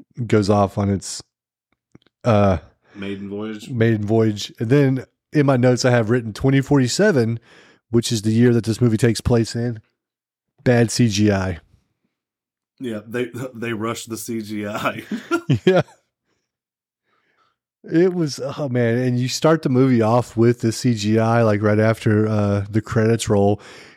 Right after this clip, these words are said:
Speaker 1: and you see stuff floating in this, this one little chamber
Speaker 2: Yeah.
Speaker 1: that, that connects, that connects the engineering to the forward deck.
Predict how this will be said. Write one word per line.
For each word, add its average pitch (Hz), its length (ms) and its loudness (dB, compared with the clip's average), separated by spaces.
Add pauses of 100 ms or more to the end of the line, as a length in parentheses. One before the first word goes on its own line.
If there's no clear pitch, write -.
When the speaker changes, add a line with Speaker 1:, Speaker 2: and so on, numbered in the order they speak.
(100)
Speaker 1:
and 117 120 0
you 117 120 2
see 127 280 2
stuff 120 340 0
floating 107 520 2
in 107 120 0
this, 104 360 -6 (1200)
this 113 240 -4
one 117 140 4
little 107 180 4
chamber 101 640 2 (520)
Speaker 2:
Yeah. 98 220 -10
Speaker 1:
that, 113 200 -2
that 123 120 4
connects, 117 600 0 (520)
that 117 100 -2
connects 123 400 0
the 110 460 -4
engineering 117 720 2
to - 140 0
the 104 120 0
forward 113 360 2
deck. 101 480 -4